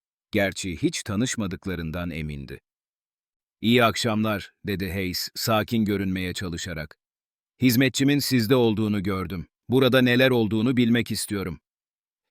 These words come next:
Yaşlı adam ona uzun süre baktı, sonra içeri davet etti. Kulübenin içi basit ama temizdi. Masada Hayes'in loş ışıkta net göremediği eski bir fotoğraf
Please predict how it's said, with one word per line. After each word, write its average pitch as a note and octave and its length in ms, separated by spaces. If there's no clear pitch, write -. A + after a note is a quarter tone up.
Yaşlı B2 380
adam A#2 320
ona A#2+ 260
uzun A2 280
süre G2 340
baktı, G#2 520
sonra A2 420
içeri F#2+ 420
davet E2+ 380
etti. E2 320
Kulübenin C3 460
içi G#2+ 300
basit D3 360
ama A2 280
temizdi. F2+ 640
Masada C3 360
Hayes'in B2 640
loş C#3 260
ışıkta A2+ 500
net A2 380
göremediği G2+ 680
eski A2 440
bir A2 140
fotoğraf F#2+ 520